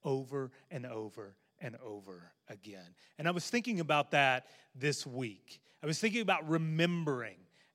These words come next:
and forgetting, and remembering and forgetting. And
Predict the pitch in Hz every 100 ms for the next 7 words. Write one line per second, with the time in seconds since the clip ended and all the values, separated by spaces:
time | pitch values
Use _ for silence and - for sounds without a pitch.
0 | _ 156 160 147 180 139 143 139 95 87
1 | - _ _ _ _ 165 165 160 151 151
2 | 151 143 139 120 110 107 _ _ _ _
3 | _ 143 151 160 135 139 156 123 101 98
4 | - _ _ 175 175 165